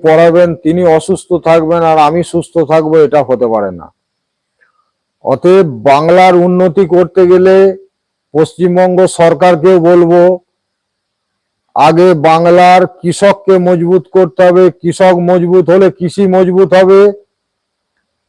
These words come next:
কৃষি মজবুত হলে শিল্প মজবুত হবে। আমি তৃণমূলপন্থী লোক, মমতা বন্দ্যোপাধ্যায়কে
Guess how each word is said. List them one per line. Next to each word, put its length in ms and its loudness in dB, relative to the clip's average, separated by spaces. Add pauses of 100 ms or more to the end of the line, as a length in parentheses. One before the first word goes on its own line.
(120)
কৃষি 300 -4 (140)
মজবুত 480 0
হলে 160 2 (140)
শিল্প 320 0 (200)
মজবুত 400 0
হবে। 240 0 (3500)
আমি 240 0 (120)
তৃণমূলপন্থী 880 0
লোক, 240 2 (120)
মমতা 420 2
বন্দ্যোপাধ্যায়কে 720 0